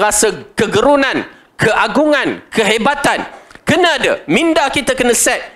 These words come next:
kan perkara tersebut. Kerana kita telah baca di dalam surah Al-Anfal berkaitan dengan ayat orang mukmin itu bila dibaca ayat Allah, gemetar hati dia. Ya,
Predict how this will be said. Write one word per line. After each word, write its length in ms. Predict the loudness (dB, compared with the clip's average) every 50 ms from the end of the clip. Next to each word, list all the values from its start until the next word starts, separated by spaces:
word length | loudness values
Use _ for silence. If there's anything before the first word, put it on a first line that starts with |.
| -20 _ -20 -20 -20 _ _ _
kan 240 | -4 -2 -2 0
perkara 400 | -2 0 0 0 0 0 0 0
tersebut. 720 | 0 0 0 0 2 2 2 0 0 -2 -8 -14 -8 -4 -2
Kerana 240 | 0 0 0 -2 -2
kita 240 | -2 -2 -2 -2
telah 240 | 0 0 0 0 2
baca 400 | 2 0 0 0 2 2 2 2
di 160 | 2 0 0
dalam 320 | 0 0 0 2 2 2 2
surah 640 | 2 4 4 4 2 2 0 -4 -8 -12 -16 -20 _ _ _
Al-Anfal 1120 | -2 0 0 0 0 -2 -2 -2 -2 -2 -2 0 0 2 2 0 0 -2 -4 -8 -16 -8
berkaitan 640 | -4 -4 -2 -2 0 -2 -2 -2 -2 -2 -2 0 0
dengan 320 | 2 2 2 2 0 0 -2 0
ayat 560 | 0 0 2 0 0 0 -4 -8 -8 -2 0
orang 320 | 0 0 2 2 2 0
mukmin 320 | 0 2 2 0 0 0 0
itu 400 | -4 -2 2 4 4 4 4 2 0
bila 240 | -2 0 0 0 -2
dibaca 720 | -2 -2 0 0 0 0 -2 -2 0 2 2 4 4 2 2
ayat 320 | 2 0 0 0 0 0
Allah, 480 | 2 2 4 2 2 0 -4 -8 -12 -14 -8
gemetar 720 | -4 -2 2 2 2 2 2 0 0 0 0 0 0 0 0
hati 400 | 0 -2 -2 -2 -2 -2 -2 0
dia. 240 | 0 0 -2 -2 -6 -20 _ _ -20 -20 -20 -20 -20 _ _ -2
Ya, 400 | 0 2 2 0 0 -4 -6